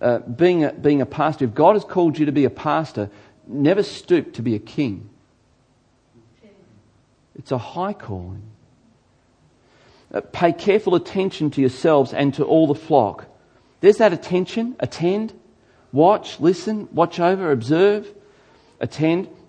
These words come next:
in which the Holy Spirit has made you overseers to care, there's that word, to care for the church of God, which he obtained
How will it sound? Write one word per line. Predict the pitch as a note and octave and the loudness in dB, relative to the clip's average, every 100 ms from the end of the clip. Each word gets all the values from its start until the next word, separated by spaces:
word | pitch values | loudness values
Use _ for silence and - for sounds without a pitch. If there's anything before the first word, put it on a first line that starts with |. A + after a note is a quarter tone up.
| _ _ _ _ _ _ - | _ _ _ _ _ _ -2
in | C#3+ | 0
which | D#3+ - | 0 0
the | D3 | 0
Holy | D#3+ F3 E3 | 4 4 2
Spirit | - F#3 F3 C#3 | 0 2 2 2
has | B2 | 0
made | C#3 C3 | 0 2
you | C#3 C#3 | 4 6
overseers | D#3 D3+ - A#2 A2 - - - _ - | 6 2 0 2 2 -2 -16 -20 _ -4
to | D3 C#3 | 0 0
care, | - - G3+ F#3+ B2+ | -2 -4 4 6 4
there's | D#2+ A#2+ A#2+ | 2 0 0
that | C#3+ - | -2 -2
word, | F3 E3+ E3+ - | -2 0 -2 -6
to | G2+ | -10
care | - D3+ C#3+ D3+ F3+ - - - | -6 4 8 8 6 -2 -20 -8
for | - | 0
the | B2 | 0
church | A#2+ - D#3 D#3+ | 0 0 0 2
of | F#3 F3 | 2 2
God, | C3+ A#2+ A#2 A#2 - - | 4 6 6 4 -4 -6
which | C3 B2 - - - | -2 -2 -4 -20 -8
he | C3 C#3 D#3 E3+ E3 - - | -2 2 2 2 -2 -14 -12
obtained | A2+ - C#3 C3 C3+ C3+ C3+ | -12 -10 0 2 2 2 -2